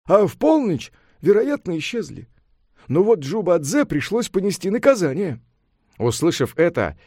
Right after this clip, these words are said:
Сюань Цзан сложил ладони рук и почтительно поклонился. В этот момент они увидели развивающуюся на сучке старого кедра полосу бумаги. Ша Сен бросился туда и, взяв бумагу,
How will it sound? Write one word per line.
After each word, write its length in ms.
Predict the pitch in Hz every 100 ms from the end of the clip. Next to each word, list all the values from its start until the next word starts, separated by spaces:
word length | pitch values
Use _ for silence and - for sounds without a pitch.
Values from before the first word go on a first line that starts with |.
| _ _
Сюань 500 | - 139 156 139 107
Цзан 360 | 110 151 123 117 _
сложил 440 | - 139 151 160 139
ладони 360 | 123 120 107
рук 280 | 107 156 - _ -
и 100 | 110
почтительно 640 | 139 123 - 135 123 110
поклонился. 600 | 107 101 85 71 - - _ _ _ _ _
В 180 | 87 110
этот 220 | 135 107
момент 360 | 107 143 156 _ _ -
они 220 | - 113
увидели 500 | 147 120 147 143 139 -
развивающуюся 1000 | 135 110 113 131 127 113 123 110 -
на 100 | 107
сучке 460 | 101 110 - 143 151 - _
старого 540 | - - 139 113 95
кедра 480 | 87 143 135 135 123 _ _ _
полосу 380 | 131 131 123 120
бумаги. 420 | 127 107 78 - _ _ _ _
Ша 240 | - 120
Сен 340 | 101 - 151 123
бросился 500 | 120 131 - 139 156
туда 300 | 156 156 147 _ _
и, 180 | - 170
взяв 320 | 113 135 120
бумагу, 460 | 101 117 156 175